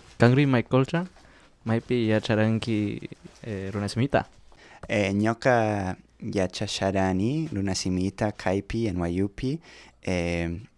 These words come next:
Speaker 2: Profesor Odi González Juan, amigo ikunawan, ima, ña-, ñoqayku, eh, yachashayku runasimita,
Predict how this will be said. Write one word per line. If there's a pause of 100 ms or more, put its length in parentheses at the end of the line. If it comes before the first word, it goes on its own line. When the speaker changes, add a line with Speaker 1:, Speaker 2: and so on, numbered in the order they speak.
(440)
Speaker 2:
Profesor
Odi
González
Juan, (380)
amigo
ikunawan,
ima, (280)
ña-,
ñoqayku, (440)
eh,
yachashayku
runasimita,